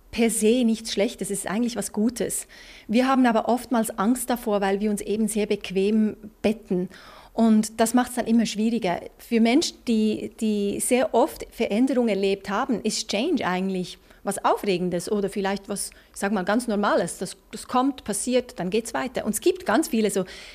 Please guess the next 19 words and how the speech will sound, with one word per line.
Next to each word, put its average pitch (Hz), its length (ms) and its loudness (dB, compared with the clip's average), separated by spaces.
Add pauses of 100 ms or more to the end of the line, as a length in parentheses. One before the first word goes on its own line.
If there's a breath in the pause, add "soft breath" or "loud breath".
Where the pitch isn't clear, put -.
(120 loud breath)
Change-Management, 214 1000 2
äh, 190 160 4
Studien 208 640 2
und 175 160 -2
man 180 140 -2
kann 202 220 0
nachschauen, 202 420 0
wie 202 80 2
man 202 160 0
das 196 180 0
so 208 80 -2
Punktesystem, 220 880 2
die 202 100 -6
zehn 202 240 2
Schritte, 208 360 0
wenn 196 140 0
man 196 120 -2
Change 202 380 -2
einführt. 208 480 -2